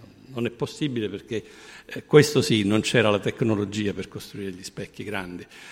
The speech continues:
eh, però testimone del fatto che Archimede aveva studiato, mm, a fondo le proprietà focali delle, delle coniche. E infatti c'è un trattato che purtroppo non ci è giunto in cui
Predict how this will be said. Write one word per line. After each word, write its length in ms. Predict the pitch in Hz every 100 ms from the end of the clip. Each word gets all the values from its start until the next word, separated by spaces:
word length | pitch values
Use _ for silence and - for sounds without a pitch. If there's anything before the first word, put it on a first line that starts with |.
| -
eh, 240 | - 151 -
però 300 | - 190 208
testimone 500 | 175 - 175 156 135
del 140 | 185
fatto 400 | - 127 123 -
che 280 | 143 127 123
Archimede 520 | - 120 170 143 113 117
aveva 240 | 104 -
studiato, 680 | - - 120 90 90 98 -
mm, 200 | 139 117 98
a 100 | 120
fondo 640 | - 139 101 127 101 113
le 100 | 127
proprietà 360 | 104 101 101 120
focali 440 | - - 107 95
delle, 420 | 95 98 90 90 -
delle 260 | 120 104
coniche. 440 | 110 92 90 95 107
E 80 | 165
infatti 420 | 170 139 110 -
c'è 140 | -
un 100 | 113
trattato 640 | 113 120 - 123 101 104 -
che 140 | -
purtroppo 580 | 147 - 139 - 123 -
non 160 | 110 123
ci 120 | -
è 80 | 110
giunto 340 | 101 110 107
in 140 | 123 123
cui 340 | 107 98 104